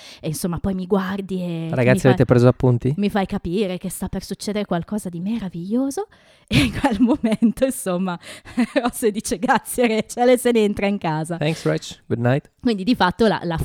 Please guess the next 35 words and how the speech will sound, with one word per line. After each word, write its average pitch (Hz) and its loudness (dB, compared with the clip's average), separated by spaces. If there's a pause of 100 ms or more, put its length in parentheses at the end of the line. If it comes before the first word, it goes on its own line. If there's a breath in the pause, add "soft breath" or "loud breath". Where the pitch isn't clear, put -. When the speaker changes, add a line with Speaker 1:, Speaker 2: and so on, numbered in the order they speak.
Speaker 1:
forse 170 4
anche 170 -4
Speaker 2:
quel 131 2
pum, 123 0
Speaker 1:
ispirato. 165 6
Speaker 2:
pum 175 -4
è 131 0
la 127 4
chiusura 117 2
della 120 0
porta. - -14
Speaker 1:
Eh 214 0
sì, 160 -8
e 175 -2
Rachel 165 -2
scivola 175 0
giù 170 -4
contro 175 2
il 175 2
muro, 151 -4
altra 143 -8
scena 160 -4
molto, 156 -4
molto 175 -2
ben 185 -2
fatta. - -6 (460 loud breath)
A 202 -4
me 277 2
però 226 -2
piace 208 -4
evidenziare 214 -2
qualcosa 190 -4
che - -6
succede 170 -4
prima 175 -6